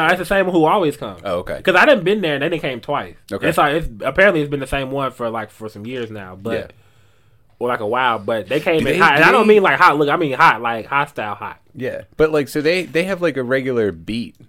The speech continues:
Speaker 2: right? Like, they, they always go to the same, you know,
Speaker 1: Yeah.
Speaker 2: whatever handful of restaurants. Like, that's, like, their
Speaker 1: Right.
Speaker 2: territory.
Speaker 1: Yeah, that's, like, their territory.
Speaker 2: All right.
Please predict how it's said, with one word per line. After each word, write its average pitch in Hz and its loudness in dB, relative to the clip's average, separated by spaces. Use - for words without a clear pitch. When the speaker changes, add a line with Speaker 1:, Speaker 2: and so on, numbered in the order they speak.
Speaker 2:
right? 113 -6
Like, 101 -8
they, 113 -2
they 107 -6
always 117 -4
go 113 -4
to 107 -6
the 92 -12
same, 101 -8
you - -6
know, 101 -4
Speaker 1:
Yeah. 98 -6
Speaker 2:
whatever 104 -4
handful 107 -8
of 92 -6
restaurants. 92 -10
Like, 92 -10
that's, 101 -6
like, 104 -6
their 101 -6
Speaker 1:
Right. 90 -18
Speaker 2:
territory. 90 -10
Speaker 1:
Yeah, 131 -4
that's, 139 -6
like, 139 -2
their 127 -10
territory. 113 -10
Speaker 2:
All 87 -8
right. 76 -12